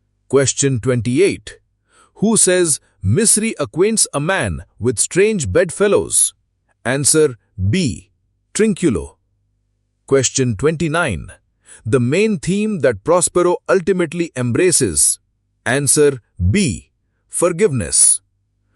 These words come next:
Question thirty. Before serving Prospero, Ariel was trapped in a cloven pine by whom? Answer C. Sycorax. তো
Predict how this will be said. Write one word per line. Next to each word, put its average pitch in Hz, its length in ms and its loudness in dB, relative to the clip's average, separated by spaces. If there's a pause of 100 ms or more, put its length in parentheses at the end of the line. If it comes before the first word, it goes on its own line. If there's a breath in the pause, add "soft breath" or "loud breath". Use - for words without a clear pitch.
(280)
Question 139 540 0
thirty. 135 580 -2 (540 loud breath)
Before 202 440 4
serving 185 540 2
Prospero, 151 640 2 (380 soft breath)
Ariel 208 420 4
was 160 220 0
trapped 175 500 -2
in 165 160 -2
a 151 80 0
cloven 196 520 2
pine 123 420 0 (180)
by 135 260 2
whom? 127 420 0 (580)
Answer 165 500 2 (240)
C. 156 540 -2 (340)
Sycorax. - 920 -2 (960)
তো 101 100 0